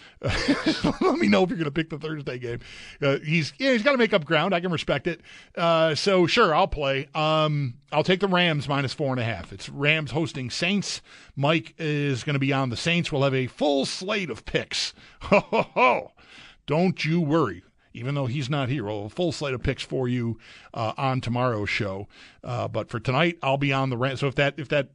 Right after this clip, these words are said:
per-, that per-, person who handles the account that keeps track of the picks, if you're out there, uh, I've got the Rams tonight, minus four and a half. Mike has the Saints. And, um,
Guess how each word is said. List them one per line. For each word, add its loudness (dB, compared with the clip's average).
per-, -2
that -4
per-, -2
person 0
who 4
handles -2
the -4
account -6
that -2
keeps -6
track 0
of 2
the -6
picks, -2
if -4
you're 0
out 0
there, 2
uh, -2
I've -2
got 2
the -2
Rams 0
tonight, -2
minus -2
four -2
and 0
a 0
half. -2
Mike -4
has -4
the -10
Saints. -10
And, -4
um, -4